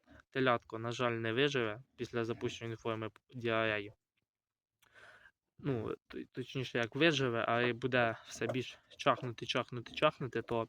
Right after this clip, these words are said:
після цих уколів телятко здавати заготовляльникам не можна. Треба або дорізати, закопувати, або якщо здохне, закопувати. Тому, друзі, такі мінуси. Але це як дає надію, що можна вилікувати телятка і все буде хорошо.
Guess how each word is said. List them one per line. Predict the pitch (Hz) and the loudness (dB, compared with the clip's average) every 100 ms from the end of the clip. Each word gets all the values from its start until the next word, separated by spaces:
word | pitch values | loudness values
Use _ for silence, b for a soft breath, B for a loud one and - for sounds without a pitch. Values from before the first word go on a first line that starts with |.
| - | -6
після | 120 123 | -4 -4
цих | - 139 131 | -2 -4 -4
уколів | 123 151 156 127 | -2 0 0 -2
телятко | 113 123 - 117 | 2 2 2 -4
здавати | 113 113 120 117 110 113 | -2 2 0 0 -2 -2
заготовляльникам | 120 113 120 123 123 120 117 113 | -2 -2 0 0 0 -2 -4 -4
не | 120 131 | -2 -2
можна. | 117 110 107 107 B B B B B - | -2 -4 -4 -6 B B B B B -6
Треба | 120 117 117 110 | 0 2 2 2
або | 113 117 | 2 0
дорізати, | 117 123 127 175 147 | 2 4 8 8 6
закопувати, | 139 - 139 - 117 117 | -2 2 0 2 0 0
або | 113 113 | -2 0
якщо | 110 - | -2 -4
здохне, | 110 151 151 135 | -2 -2 -2 -6
закопувати. | 117 120 127 123 - 110 _ | -6 -6 -4 -4 -4 -12 _
Тому, | - 120 123 | -10 -6 -4
друзі, | 117 113 | -2 -2
такі | 110 - - | -4 -8 -12
мінуси. | 113 104 104 - - B B B B | -10 -8 -10 -12 -16 B B B B
Але | 120 135 | 0 2
це | 135 151 147 135 | 4 4 6 4
як | 127 131 | 2 -2
дає | 127 131 | 2 2
надію, | 127 123 135 135 | 2 -2 0 -2
що | - 117 | -2 -2
можна | 120 117 | -2 0
вилікувати | 117 135 123 117 - | 2 2 2 -2 -4
телятка | - 110 113 - - | -6 0 0 -2 -8
і | 107 | -8
все | 104 117 | -6 -6
буде | 110 110 | -4 -6
хорошо. | 107 110 107 104 | -6 -6 -6 -8